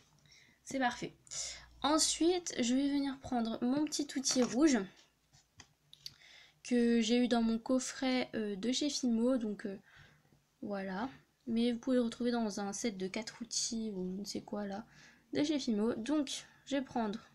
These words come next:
mon, ma tablette de chocolat du sens, euh, comme ceci.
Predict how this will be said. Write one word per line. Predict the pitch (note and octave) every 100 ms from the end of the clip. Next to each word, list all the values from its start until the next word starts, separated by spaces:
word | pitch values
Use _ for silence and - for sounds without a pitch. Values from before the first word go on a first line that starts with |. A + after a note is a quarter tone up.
| _ D4
mon, | - A#3+ A#3+ A#3 A#3 A#3 A#3 A#3 - _ - - - - _ _ _ _ _
ma | C4+ A3+
tablette | A#3+ B3+ C4+
de | A#3+
chocolat | B3+ B3+ A#3 B3 A#3 A3+
du | -
sens, | - - A#3 A#3 -
euh, | A3
comme | A3 A3+
ceci. | A3+ - - C#4+